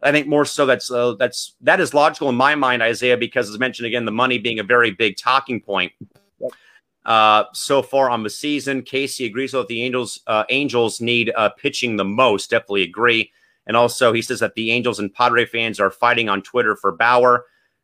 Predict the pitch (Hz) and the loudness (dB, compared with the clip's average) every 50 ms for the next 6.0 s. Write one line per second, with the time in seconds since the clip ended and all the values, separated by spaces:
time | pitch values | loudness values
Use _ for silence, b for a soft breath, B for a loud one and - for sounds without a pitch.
0 | b _ _ - 131 147 151 151 143 - 139 135 143 156 165 165 165 - - 147 | b _ _ -2 0 2 2 2 0 -2 -6 -4 -2 -2 -2 -2 -2 0 -2 -2
1 | - - 104 - 147 151 151 143 139 135 131 117 127 127 123 127 135 123 117 135 | -2 -2 -10 -2 2 2 2 2 2 0 0 0 -2 -4 -2 -2 -2 -2 -2 -2
2 | 127 117 131 131 123 - - 143 127 127 - - 127 120 117 117 113 107 107 120 | -2 -2 -2 -4 -4 -4 -2 -2 -2 -2 -2 -4 -2 0 0 0 0 0 0 0
3 | 127 123 120 - - 135 120 110 113 110 98 _ - 120 123 120 113 107 113 113 | 0 0 -2 -4 -4 -4 -2 -2 -4 -6 -6 _ -6 -4 -2 -2 0 0 2 2
4 | 110 107 98 - 107 101 98 - 117 107 - - - 113 110 110 - 104 101 95 | 2 2 2 0 -2 -4 -2 -2 -4 -6 -6 -6 -4 -2 -2 -2 -2 -4 -6 -4
5 | 87 110 110 104 - 107 90 104 101 95 92 - 101 107 104 95 87 85 82 - | -2 0 -2 -2 -2 -4 -2 0 0 0 0 -2 -6 -4 -2 -2 -2 -2 -4 -8